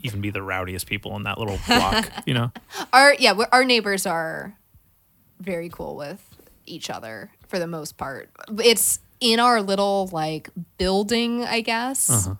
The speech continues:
Speaker 2: Everyone's pretty cool, but there's a, like, houses on the other side,
Speaker 1: Yeah.
Speaker 2: and they can get pretty loud.
Speaker 1: Ugh.
Speaker 2: Surprisingly, that's, and
Speaker 1: I'm
Speaker 2: I
Speaker 1: not
Speaker 2: mean,
Speaker 1: surprised.
Speaker 2: it's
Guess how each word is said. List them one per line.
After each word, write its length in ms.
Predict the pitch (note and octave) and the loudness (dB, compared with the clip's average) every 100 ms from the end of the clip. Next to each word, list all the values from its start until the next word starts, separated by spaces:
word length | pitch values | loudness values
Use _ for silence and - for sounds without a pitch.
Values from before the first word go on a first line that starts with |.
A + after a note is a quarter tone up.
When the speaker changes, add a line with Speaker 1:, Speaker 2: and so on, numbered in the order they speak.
| - | 0
Speaker 2:
Everyone's 840 | F#3+ F3+ F#3 F3+ F3 F3 F3+ - | 2 2 0 0 -2 -2 -6 -8
pretty 320 | - F#3+ F#3 | -2 -2 -2
cool, 320 | - G3+ G3 | -6 -4 -4
but 220 | F#3+ E3 | -2 -2
there's 260 | F3+ F3 E3 - _ | -2 -2 -4 -10 _
a, 540 | E3+ D#3+ D3+ D3+ C3+ - _ _ _ | -6 -6 -6 -8 -10 -12 _ _ _
like, 320 | - C3+ - | -10 -10 -10
houses 640 | - F3 E3 F3 F#3 F#3 F#3 | -6 -2 -2 0 0 0 0
on 160 | F3 D#3+ | -2 -4
the 100 | D3 - | -4 -2
other 280 | E3 G3+ G#3+ | -2 0 0
side, 340 | A3+ A3 A3+ | 0 2 2
Speaker 1:
Yeah. 80 | G#3+ | 0
Speaker 2:
and 100 | D#3+ | -2
they 80 | A#2+ | -8
can 160 | D#3+ | -10
get 260 | C#3 C#3 - | -6 -6 -2
pretty 220 | - B2 | -2 -2
loud. 380 | B2+ F2+ F2 - | -6 -6 -8 -6
Speaker 1:
Ugh. 40 | |
Speaker 2:
Surprisingly, 680 | - - G3 E3 D#3+ A#2 A#2+ | -2 2 4 4 0 -6 -8
that's, 440 | - D#3 - - - - - | -4 -4 -4 -6 -6 -10 2
and 100 | B3 | 6
Speaker 1:
I'm 80 | A#3+ | 8
Speaker 2:
I 20 | |
Speaker 1:
not 40 | A3+ | 6
Speaker 2:
mean, 280 | G#3+ G3+ F3+ | 4 2 0
Speaker 1:
surprised. 140 | - - - - - - _ | -6 -14 -18 -20 -20 -20 _
Speaker 2:
it's 320 | F4 - - | 0 2 0